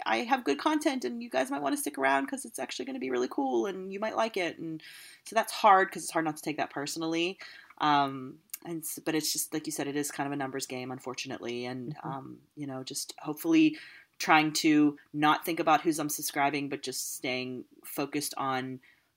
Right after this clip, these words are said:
Speaker 1: who is staying around and that they want to see what you have to say, and that, you know, will hopefully engage and share, you know, comments and feedback and things like that.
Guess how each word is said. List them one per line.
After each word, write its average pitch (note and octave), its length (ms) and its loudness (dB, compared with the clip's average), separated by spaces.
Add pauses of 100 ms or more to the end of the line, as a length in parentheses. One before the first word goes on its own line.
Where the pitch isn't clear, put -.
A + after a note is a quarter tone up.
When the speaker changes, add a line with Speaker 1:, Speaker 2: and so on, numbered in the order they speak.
Speaker 1:
who E3+ 100 4
is A3+ 220 2
staying A3+ 280 0
around G#3 520 2
and D#3 180 0
that D3 140 -6
they D#3 100 -4
want D3 260 -4
to E3+ 80 -10
see - 220 -2
what E3 120 -2
you D#3 80 -6
have D3+ 180 -8
to - 100 -12
say, C#3 460 -2
and C#3+ 160 -4
that, C3+ 180 -6
you C#3+ 100 -8
know, B2+ 340 -6
will C#3 140 -6
hopefully C3+ 340 -10
engage C3+ 600 -4
and C3+ 320 -10 (540)
share, C3+ 720 0 (100)
you D3+ 140 -10
know, B2 300 -10 (640)
comments C#3 460 4
and C3+ 200 -10
feedback C3 440 -2
and A#2 120 -12
things - 180 -12
like - 100 -14
that. - 200 -6